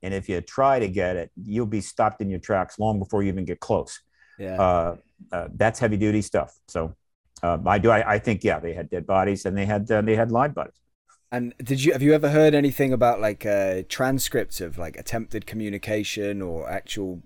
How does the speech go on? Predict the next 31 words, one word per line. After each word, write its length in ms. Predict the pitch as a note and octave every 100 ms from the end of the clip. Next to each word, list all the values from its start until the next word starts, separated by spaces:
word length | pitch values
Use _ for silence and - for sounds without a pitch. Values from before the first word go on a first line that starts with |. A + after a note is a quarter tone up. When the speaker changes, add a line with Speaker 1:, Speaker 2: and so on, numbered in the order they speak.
| -
Speaker 2:
interview 580 | A2+ G#2+ G#2 G2+ G2+
with 160 | G2 F#2+
any 200 | F#2+ G2
of 100 | F#2
these? 280 | F#2+ F#2 - - - -
This 160 | G#2 -
was 140 | F2+
a 40 |
question 420 | F2+ G#2 F#2+ G2+ E2+
from 200 | A2 F#2+
Reddit. 260 | F#2+ F2+ - - - _ _ _ _ -
Speaker 1:
There's 180 | E3
a 140 | D3+ B2 - _ - -
little 320 | A2 C3+ D#3
bit 180 | B2+ C#3
here 220 | B2+ C3
and 100 | A2+
there. 360 | G#2 G2+ G2+ G#2+ _ _ _ _
There 100 | A2
have 100 | A#2
been 160 | A#2+ A#2
some 380 | - G2+ F#2+ - _ _ _
video 380 | A2 A2+ A2+ A2+
that 160 | G#2 G#2
have 160 | F#2+
turned 260 | - G#2+ G2+
up 260 | G2+ G#2
that 120 | G#2+ G2
are 80 |
rather 280 | F#2+ F#2+ G2
intriguing, 540 | F#2 F#2 G2 F#2 F#2+